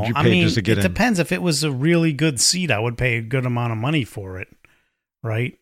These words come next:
Speaker 2: Um, you know, I don't know. It'd be, you know,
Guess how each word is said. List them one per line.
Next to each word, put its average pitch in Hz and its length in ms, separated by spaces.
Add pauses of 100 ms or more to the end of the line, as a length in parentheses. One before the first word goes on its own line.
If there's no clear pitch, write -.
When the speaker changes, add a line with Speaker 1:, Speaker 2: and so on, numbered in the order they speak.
(140)
Speaker 2:
Um, 113 640 (1600)
you 143 140
know, 110 260
I 120 80
don't 135 160
know. 98 200 (360)
It'd 123 160
be, 135 300
you - 280
know, 120 200